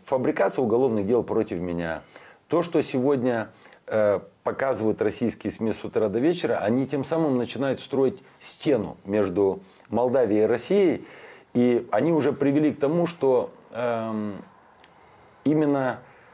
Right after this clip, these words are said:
люди, которые за сближение России, с каждым годом их становится все меньше и меньше, потому что когда видят,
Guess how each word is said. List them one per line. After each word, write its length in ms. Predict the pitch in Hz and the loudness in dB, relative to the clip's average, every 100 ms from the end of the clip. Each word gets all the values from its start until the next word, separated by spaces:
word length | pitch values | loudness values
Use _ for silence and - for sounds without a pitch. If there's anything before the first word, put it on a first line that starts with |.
| - | -2
люди, 280 | 135 170 143 | 0 2 2
которые 320 | 143 135 135 | 0 2 2
за 140 | 110 123 | 2 2
сближение 540 | 113 131 131 135 127 | 2 2 4 4 4
России, 280 | 120 - 180 | 2 2 -2
с 80 | - | 0
каждым 400 | 151 117 123 120 | 0 0 0 0
годом 320 | 139 123 117 | 0 2 0
их 100 | 117 | -2
становится 400 | - 131 131 - | -2 0 0 -2
все 160 | 107 123 | -2 0
меньше 300 | 131 113 120 | 0 0 -2
и 20 | |
меньше, 280 | 151 156 117 | 0 0 0
потому 280 | 113 123 127 | 0 0 0
что 160 | 135 | 0
когда 240 | 117 123 127 | 0 2 4
видят, 340 | 127 117 | 4 2